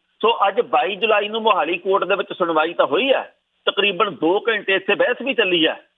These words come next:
ਪਰ ਗੱਲ ਤਣ ਪੱਤਣ ਨਹੀਂ ਲੱਗੀ, ਗੱਲ ਕਿਸੇ ਸਿਰੇ ਨਹੀਂ ਲੱਗੀ। ਹੁਣ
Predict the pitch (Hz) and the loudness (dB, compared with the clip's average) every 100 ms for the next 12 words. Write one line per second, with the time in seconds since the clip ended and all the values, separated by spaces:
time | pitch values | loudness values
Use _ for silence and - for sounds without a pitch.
0 | _ _ - 214 233 160 180 220 - 185 | _ _ -4 -2 0 -2 -2 -2 -2 0
1 | 190 196 170 151 151 131 117 - _ _ | -2 -2 -2 0 0 0 -4 -14 _ _
2 | _ _ _ - 247 - - 202 233 - | _ _ _ -2 0 0 -2 -2 -2 2
3 | 185 185 208 208 175 220 226 | 2 2 0 -2 -2 -2 -2